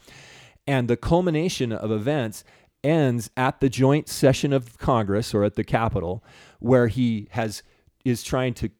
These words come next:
cause fear amongst the elected leaders or the, the rulers of Britain so that they will give him this supreme leader type of power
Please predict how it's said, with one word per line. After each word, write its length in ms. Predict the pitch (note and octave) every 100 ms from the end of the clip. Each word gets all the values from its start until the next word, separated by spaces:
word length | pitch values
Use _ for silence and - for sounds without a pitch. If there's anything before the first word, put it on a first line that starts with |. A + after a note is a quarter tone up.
| _
cause 380 | - A2 G#2 -
fear 420 | - F#3 F3 A2+
amongst 460 | - A#2+ A2+ - -
the 100 | G#2+
elected 480 | G2+ B2+ G3+ - G#2+
leaders 440 | G2 F2+ F2 A2+
or 140 | A#2 A2+
the, 300 | A2 G#2 G2+ -
the 200 | A#2 A2
rulers 380 | B2+ A2+ G#2+
of 120 | G#2+ F2
Britain 460 | A2 - F2+ F#2 - - - - _ _
so 280 | - - B2+
that 160 | B2
they 120 | C3 C#3
will 140 | B2+
give 240 | A#2 C3+
him 400 | A#2 A#2+ A2+ G#2+ - _ _ -
this 440 | A#2 A#2+ - -
supreme 480 | - - - C3 A#2+
leader 260 | A2+ G#2+ G#2+
type 280 | - F#2+
of 100 | -
power 500 | - D#3 D3+ F2+ F#2